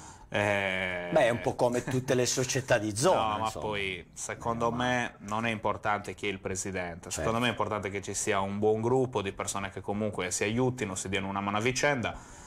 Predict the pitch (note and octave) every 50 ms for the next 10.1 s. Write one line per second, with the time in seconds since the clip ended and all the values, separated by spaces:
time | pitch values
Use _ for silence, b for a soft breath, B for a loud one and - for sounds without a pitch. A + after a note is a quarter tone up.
0 | B B B B - G#2 - A#2 G#2+ - - - G#2+ G2+ G2+ G2 G2 F#2+ F#2+ F#2+
1 | G#2 A2 G#2+ - A#2 A2+ - - B2+ A#2+ A2+ G#2+ G2+ F#2+ F#2+ - - G#2+ G2+ F#2+
2 | - G2 F#2+ G2+ G2+ G#2 G#2 - A2 G#2+ G2+ - - G#2 G#2 A2 G#2+ - - F#2+
3 | F2+ F#2 F#2 F#2 F#2 F#2 F#2 F2+ F2+ F2+ F2+ F2 F2 F2 F2 F2 F2 F2 F2 F2
4 | F2 E2+ E2+ E2+ F2 F2 F#2+ G2 G2+ F#2+ - - - - G2+ F#2 - - F#2+ A2+
5 | B2+ B2+ G2+ F#2+ - - F2+ F2 F2 F#2+ G#2+ A#2+ A#2+ - C#3+ D3 - - A2 G#2
6 | F#2+ F2+ F2+ F#2 F#2 F#2 - F#2 G2 G2 G2+ G#2 F2+ - - - F2+ F#2+ F#2 F#2
7 | F#2 E2+ B B B B B B B B - - F2+ F2 F2 E2+ F2 F2 F#2 A#2
8 | A#2+ - A#2+ G#2+ - - G#2 G2+ G#2 G2+ G2+ F#2+ G2 G#2+ F#2+ F#2 F#2 F#2+ F#2 G2
9 | F#2 - F2+ - F2 E2+ - - D#2+ D2+ D2+ D#2 - - - - F2+ F2 E2+ E2
10 | -